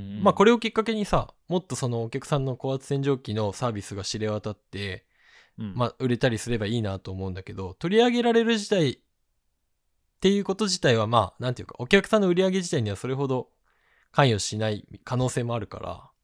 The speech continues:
Speaker 1: うん。
Speaker 2: なんかそういう意味では、すごい嬉しかったんだけど、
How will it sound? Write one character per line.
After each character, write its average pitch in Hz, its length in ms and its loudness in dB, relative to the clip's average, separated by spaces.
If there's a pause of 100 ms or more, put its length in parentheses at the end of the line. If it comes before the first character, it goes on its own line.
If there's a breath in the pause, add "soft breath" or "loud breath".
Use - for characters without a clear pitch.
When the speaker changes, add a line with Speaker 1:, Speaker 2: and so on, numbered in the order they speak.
(320)
Speaker 1:
う 113 80 -8
ん。 95 240 -8 (540 soft breath)
Speaker 2:
な 151 80 -2
ん 139 40 2
か 127 40 -2
そ 190 120 0
う - 20 4
い 214 40 6
う - 20 2
意 208 60 2
味 160 60 0
で 123 100 2
は、 101 220 -2 (100)
す - 140 0
ご 240 60 10
い - 20 12
嬉 185 220 8
し - 20 -4
か 175 80 0
っ 139 40 -8
た 117 100 -6
ん 101 40 -2
だ 95 80 -4
け 98 100 -8
ど、 117 320 -2